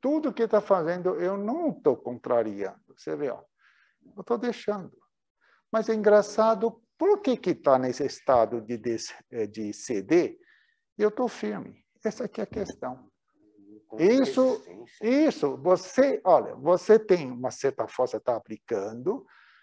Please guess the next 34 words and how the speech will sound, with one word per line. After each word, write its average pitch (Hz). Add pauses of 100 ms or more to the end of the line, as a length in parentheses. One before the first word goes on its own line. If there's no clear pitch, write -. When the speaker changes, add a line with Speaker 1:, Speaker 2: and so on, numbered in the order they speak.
(340)
Speaker 1:
pra 175
você, 165 (400)
eh, 143
conseguir 135
manter 123
isso 131
aqui, 139
eu 135
tenho 185
que -
ter 196
uma 180
certa 170
força 127
contraria, 113
senão 151
eu 208
não, 240
não 233
fico, -
não 113
é? - (480)
E 240
por 277
que -
eu 220
tô 220
conseguindo 196
ficar 175
e 147
assim 175
se -
relaxado? 214
Vem. 262